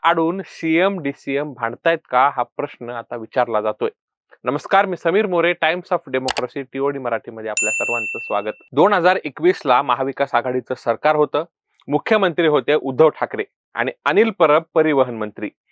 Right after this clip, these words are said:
याच वेळी दिवाळीच्या आधी एसटी कर्मचाऱ्यांचं आंदोलन पेटलं. विरोधी बाकावर बसलेल्या भाजपकडून आमदार गोपीचंद पडळकर आणि आमदार सदाभाऊ खोत मैदानात उतरले. पडळकरांनी धनगर नेत्याचा टॅग बाजूला केला.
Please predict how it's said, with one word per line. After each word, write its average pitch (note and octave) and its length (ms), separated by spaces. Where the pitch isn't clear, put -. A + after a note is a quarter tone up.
याच D#3+ 460
वेळी C#3+ 220
दिवाळीच्या B2+ 600
आधी C#3 380
एसटी D#3+ 300
कर्मचाऱ्यांचं A#2+ 760
आंदोलन B2 360
पेटलं. C3 380
विरोधी F#3+ 340
बाकावर F3+ 480
बसलेल्या C#3 500
भाजपकडून C3 840
आमदार B2+ 300
गोपीचंद A#2+ 540
पडळकर C3 580
आणि B2 220
आमदार C3+ 340
सदाभाऊ B2+ 600
खोत C#3 240
मैदानात A#2+ 480
उतरले. A2+ 360
पडळकरांनी G#3+ 640
धनगर F3+ 360
नेत्याचा F#3 440
टॅग E3 300
बाजूला D3 400
केला. F3+ 280